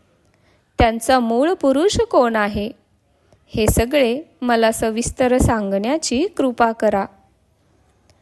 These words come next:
अशा रीतीने श्री गुरुचरित्र अमृतातील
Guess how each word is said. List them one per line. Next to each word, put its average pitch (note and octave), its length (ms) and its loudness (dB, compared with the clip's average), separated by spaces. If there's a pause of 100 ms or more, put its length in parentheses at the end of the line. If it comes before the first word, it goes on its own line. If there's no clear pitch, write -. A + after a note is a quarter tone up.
(540)
अशा F#4 380 2
रीतीने B3+ 680 0
श्री D4+ 200 -2
गुरुचरित्र C#4 800 0
अमृतातील A3+ 920 -2